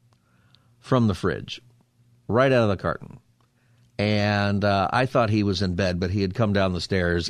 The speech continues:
and, uh, I got caught red-handed doing this. Now, the thing is, the big problem is, is that he's been told under no uncertain terms that we don't drink right from the carton. That's gross.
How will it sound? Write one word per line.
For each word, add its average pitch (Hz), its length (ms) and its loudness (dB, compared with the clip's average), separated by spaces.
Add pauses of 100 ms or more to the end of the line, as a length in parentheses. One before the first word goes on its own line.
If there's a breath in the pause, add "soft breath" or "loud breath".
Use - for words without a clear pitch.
and, 87 540 -2
uh, 82 300 -2
I 123 100 2
got 123 180 0
caught 107 220 2
red-handed 92 640 0
doing 92 280 -2
this. - 220 -10
Now, 104 140 0
the 98 100 -4
thing 143 220 0
is, 98 380 0 (260 soft breath)
the - 80 -4
big 123 200 2
problem 127 360 4
is, 90 300 0
is 92 200 -2
that 98 320 0 (260 soft breath)
he's 175 240 0
been 117 180 0
told 101 480 0
under 101 180 -2
no 113 180 2
uncertain 101 400 -2
terms 90 500 0 (380 soft breath)
that 101 300 -2
we 131 240 2
don't 117 340 0
drink 107 360 0
right 101 220 2
from 92 180 0
the 82 80 -2
carton. 87 440 -2
That's 85 220 -2
gross. - 440 -10